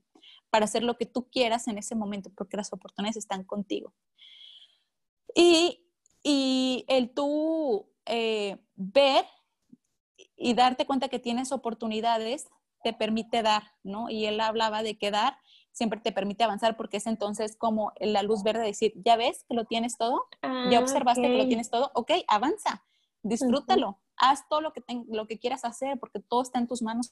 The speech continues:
Speaker 1: para hacerlo.
Speaker 2: Ujú.
Speaker 1: Entonces, eh, ahí es donde él te habla de que hay como esa fuerza que te invita a darlo todo,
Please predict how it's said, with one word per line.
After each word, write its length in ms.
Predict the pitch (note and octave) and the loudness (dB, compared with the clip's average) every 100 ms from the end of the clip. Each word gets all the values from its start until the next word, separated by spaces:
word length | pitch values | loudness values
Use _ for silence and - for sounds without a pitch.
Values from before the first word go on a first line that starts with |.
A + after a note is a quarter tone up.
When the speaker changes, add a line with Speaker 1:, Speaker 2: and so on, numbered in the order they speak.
| - | -8
Speaker 1:
para 180 | G#3+ G#3 | -8 -6
hacerlo. 380 | A3+ B3 - - _ - - - _ | -6 -6 -10 -20 _ -20 -18 -20 _
Speaker 2:
Ujú. 120 | C4 | 2
Speaker 1:
Entonces, 680 | A#3 B3 A#3 A#3 C4 B3 - - | 4 4 2 2 4 2 0 -2
eh, 180 | A3 | 2
ahí 220 | G3+ G#3+ A#3 | 4 4 2
es 80 | |
donde 220 | A3+ B3 A3+ | 0 0 0
él 180 | A3+ | -2
te 160 | A#3+ A#3+ | 2 4
habla 320 | A#3+ A#3 B3 | 4 4 0
de 120 | A#3 | -2
que 100 | G3+ | -6
hay 100 | G3 G#3 | -8 -6
como 220 | B3 A#3 | -6 -6
esa 300 | G#3+ - A#3+ | -6 -4 -4
fuerza 360 | - A#3 - | -6 -8 -8
que 120 | B3 B3 | -10 -10
te 100 | A3 | -8
invita 300 | G#3 G3 A3+ | -6 0 2
a 20 | |
darlo 260 | A3+ A#3 | 2 0
todo, 420 | A3+ B3 A3+ A#3+ | -2 0 0 -2